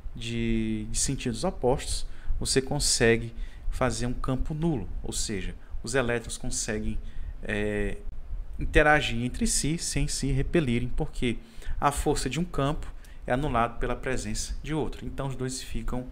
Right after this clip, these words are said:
paralelos dentro do átomo. Então, não há, não há aí nenhuma, nenhuma interação,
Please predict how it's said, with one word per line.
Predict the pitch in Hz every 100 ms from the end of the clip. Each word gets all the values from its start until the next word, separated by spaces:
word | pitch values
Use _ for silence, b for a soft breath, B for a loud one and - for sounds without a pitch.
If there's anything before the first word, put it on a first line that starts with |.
| B B B B -
paralelos | 135 135 101 101 104
dentro | 101 104 - - - - - - - - - -
do | 95 98 - - -
átomo. | 107 98 - - 113 -
Então, | - 104
não | 120 123
há, | 104 110 - - - - - - - - - B B B -
não | 110 107
há |
aí | 110
nenhuma, | 110 107 117 120 123 -
nenhuma | 110 107 113 120 120
interação, | - 131 135 113 - - 113 117